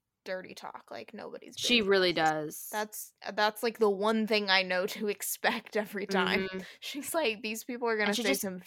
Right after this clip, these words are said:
Speaker 1: filthy things to each other."
Speaker 2: kept calling her Princessa,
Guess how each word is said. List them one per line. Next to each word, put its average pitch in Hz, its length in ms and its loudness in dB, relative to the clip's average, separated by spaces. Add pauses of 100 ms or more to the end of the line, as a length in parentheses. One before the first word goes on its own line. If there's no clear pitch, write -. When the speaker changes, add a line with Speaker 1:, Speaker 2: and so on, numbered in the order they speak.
(140)
Speaker 1:
filthy 190 400 0
things 208 340 -2
to - 140 -6
each - 160 -4
other." 104 120 -4
Speaker 2:
kept 214 320 0 (180)
calling 196 380 0
her 202 160 -2
Princessa, 185 1040 0